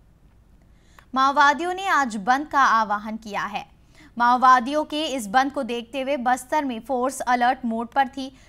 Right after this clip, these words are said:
सुकमा, दंतेवाड़ा, बीजापुर, नारायणपुर और कांकेर जैसे जिलों में पुलिस फोर्स अंदरूनी इलाकों माओवादियों के खिलाफ ऑपरेशन चलाया गया।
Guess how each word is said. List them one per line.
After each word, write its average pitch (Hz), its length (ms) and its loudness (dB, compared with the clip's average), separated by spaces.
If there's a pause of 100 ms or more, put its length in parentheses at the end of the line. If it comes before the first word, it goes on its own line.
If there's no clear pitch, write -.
(100)
सुकमा, 339 520 0
दंतेवाड़ा, 277 680 2
बीजापुर, 254 560 -4
नारायणपुर 240 760 -2
और 254 220 2
कांकेर 320 560 -2
जैसे 320 320 -4
जिलों 262 300 -4
में 240 160 -8
पुलिस 254 420 -10
फोर्स 262 320 -6
अंदरूनी 269 560 -6
इलाकों 240 580 -4 (340)
माओवादियों 262 640 4
के 311 120 -10
खिलाफ 247 400 -2
ऑपरेशन 269 580 -4
चलाया 208 420 -2
गया। 208 340 -2